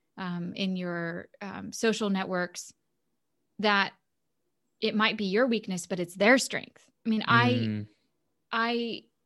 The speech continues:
Speaker 1: believe wholeheartedly that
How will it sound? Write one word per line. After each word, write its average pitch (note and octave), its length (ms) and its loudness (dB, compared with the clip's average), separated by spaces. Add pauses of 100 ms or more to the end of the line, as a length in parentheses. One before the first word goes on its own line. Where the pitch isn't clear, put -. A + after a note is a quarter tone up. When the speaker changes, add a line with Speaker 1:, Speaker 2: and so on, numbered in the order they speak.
(280)
Speaker 1:
believe G#3+ 500 0
wholeheartedly F#3+ 1200 0 (1080)
that G3+ 480 0